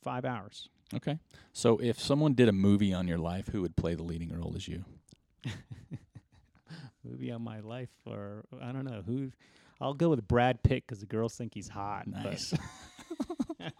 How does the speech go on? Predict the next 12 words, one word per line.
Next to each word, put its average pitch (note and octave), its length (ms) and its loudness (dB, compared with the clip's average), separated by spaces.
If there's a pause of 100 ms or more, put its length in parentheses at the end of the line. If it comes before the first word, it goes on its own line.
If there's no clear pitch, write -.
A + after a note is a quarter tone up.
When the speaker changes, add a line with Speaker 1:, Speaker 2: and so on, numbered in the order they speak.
(520)
Speaker 2:
So - 200 2
would A2+ 160 6
you C3 80 6
prefer B2 380 6
an, G2+ 120 4 (160)
a G2+ 40 -2
morning B2+ 500 8
or G2+ 120 6
an F#2 100 2
evening F2 360 -2
run? E2+ 280 -8 (1300)
Speaker 1:
Morning. A2 340 -4